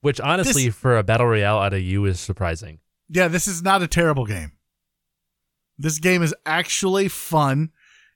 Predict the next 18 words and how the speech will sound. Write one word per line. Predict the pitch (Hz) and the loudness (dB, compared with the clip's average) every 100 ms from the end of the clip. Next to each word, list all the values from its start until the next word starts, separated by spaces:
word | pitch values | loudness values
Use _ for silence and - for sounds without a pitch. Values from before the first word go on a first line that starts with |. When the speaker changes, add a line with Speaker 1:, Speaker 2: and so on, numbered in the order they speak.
| _ | _
Speaker 2:
It | 165 151 143 - - | -2 0 -2 -6 -4
is | 143 135 123 | -2 -2 -2
small | - - 170 165 208 | -4 -4 -4 -2 -2
enough. | 214 196 190 180 - - _ _ _ | -2 0 0 -2 -8 -20 _ _ _
There, | 151 151 - | -4 -4 -4
it, | 170 - | -8 -6
it's | 156 | -4
a | 151 | -2
small | - 220 262 | -2 0 2
enough | 254 202 - - _ _ _ _ _ _ - | 2 0 -2 -12 _ _ _ _ _ _ -18
group | 135 190 220 | -12 -10 -4
of, | 180 135 120 107 - - | -2 -2 -2 -8 -16 -6
of | 131 123 110 110 - _ _ - | -2 -2 -4 -10 -20 _ _ -4
people | 202 190 | -2 -2
that | 160 151 | -2 -2
you're | 143 | 0
going | 147 147 139 | 2 2 2
against | 104 98 95 - | -2 -6 -8 -12